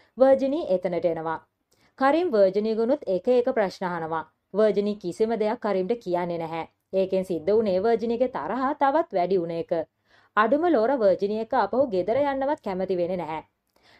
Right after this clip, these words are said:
රෑ වෙද්දි එදා වර්ජිනී පළගැටියන්ට කන්න දුන්න බල්ලගේ අයිතිකාරයා බල්ලව හොයාගෙන වර්ජිනීගේ ගෙදර පැත්තට එනවා.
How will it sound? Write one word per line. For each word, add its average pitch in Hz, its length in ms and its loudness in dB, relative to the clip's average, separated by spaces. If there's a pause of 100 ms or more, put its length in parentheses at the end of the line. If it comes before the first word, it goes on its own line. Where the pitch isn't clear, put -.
රෑ 254 240 4
වෙද්දි 330 300 2
එදා 208 260 0
වර්ජිනී 196 460 0
පළගැටියන්ට 185 680 -2
කන්න 175 360 -4
දුන්න 196 280 -2
බල්ලගේ 165 540 -2
අයිතිකාරයා 240 760 -2
බල්ලව 277 380 2
හොයාගෙන 285 440 2
වර්ජිනීගේ 226 560 0
ගෙදර 190 300 -2
පැත්තට 202 340 -2
එනවා. 165 360 -2